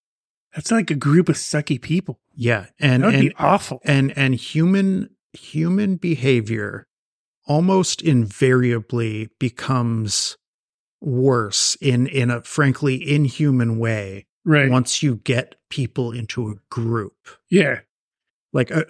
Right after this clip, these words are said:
Speaker 2: like an indiv-, an individual person is, might not be a good person, but they're generally a reasonable, a reas-,
Speaker 1: Right.
Speaker 2: a reasonable, hu-, you know, ind-, individual being.
Speaker 1: Right.
Speaker 2: A group of people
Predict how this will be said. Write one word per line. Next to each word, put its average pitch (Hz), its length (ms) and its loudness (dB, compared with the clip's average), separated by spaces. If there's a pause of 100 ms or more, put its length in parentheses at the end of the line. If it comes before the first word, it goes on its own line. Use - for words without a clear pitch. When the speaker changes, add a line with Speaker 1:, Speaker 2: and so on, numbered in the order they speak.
(140)
Speaker 2:
like 160 240 2
an 156 140 0
indiv-, 180 400 2 (120)
an 131 160 0
individual 202 580 2
person 143 720 0 (320)
is, 117 360 -2 (300)
might 135 200 -4
not 156 160 -2
be 160 120 4
a 131 40 2
good 156 220 2
person, 156 420 2
but 120 140 -6
they're 127 80 0
generally 151 840 -2
a 127 60 -4
reasonable, 143 1000 -2 (680)
a 127 60 -6
reas-, 131 480 0
Speaker 1:
Right. - 80 0
Speaker 2:
a - 20 2
reasonable, 175 960 2 (440)
hu-, 175 160 -2
you 165 180 2
know, 131 240 0 (100)
ind-, 147 220 0 (120)
individual 120 600 -4
being. 113 280 -6 (360)
Speaker 1:
Right. 170 380 0 (180)
Speaker 2:
A 127 80 -2
group 185 320 2
of 196 160 2
people 233 560 2